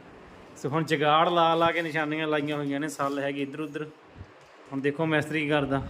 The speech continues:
ਲੈ ਮਿਸਤਰੀ, ਵੀਡੀਓ ਬਣੀ ਜਾਂਦੀ, ਜੇ ਲੈਵਲ 'ਚ ਨਾ, ਨਾ ਲੱਗਿਆ ਇਹ ਤਾਂ ਰੌਲਾ ਪਊ ਅੱਜ। ਹੈਂ ਮਿਸਤਰੀ? ਇਹ ਸਰਦਾਰ ਬੰਦਾ ਮਿਸਤਰੀ ਸਾਡਾ, ਐਨ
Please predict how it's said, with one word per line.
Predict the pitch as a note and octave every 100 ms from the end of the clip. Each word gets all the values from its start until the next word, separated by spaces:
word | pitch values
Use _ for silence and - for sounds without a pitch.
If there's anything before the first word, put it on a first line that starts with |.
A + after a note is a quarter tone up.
| - - - - -
ਲੈ | F3
ਮਿਸਤਰੀ, | F#3+ G3 F#3+ G#3
ਵੀਡੀਓ | F#3+ G#3+ G#3+
ਬਣੀ | F#3 F3+ F#3
ਜਾਂਦੀ, | G3+
ਜੇ | G#3+ G#3
ਲੈਵਲ | F3 F3 F#3+
'ਚ |
ਨਾ, | F#3+ G3+
ਨਾ | A3+
ਲੱਗਿਆ | G#3 F3 E3+ C#3+ C3+ B2+ - - - G#3+
ਇਹ |
ਤਾਂ | G3+
ਰੌਲਾ | G3+ F#3+ F#3
ਪਊ | E3+ E3 E3
ਅੱਜ। | E3 - - - - - B5+ - G#5+ F#5+ - - - - - - - D#3+
ਹੈਂ | F#3
ਮਿਸਤਰੀ? | F#3+ F#3 F#3 E3+ - - - - - - - - - -
ਇਹ | F#3
ਸਰਦਾਰ | F3 D#3+ D#3+ D#3
ਬੰਦਾ | D3 C3 B2+
ਮਿਸਤਰੀ | D3+ C#3+ D3 C3+
ਸਾਡਾ, | B2 B2+
ਐਨ | F#3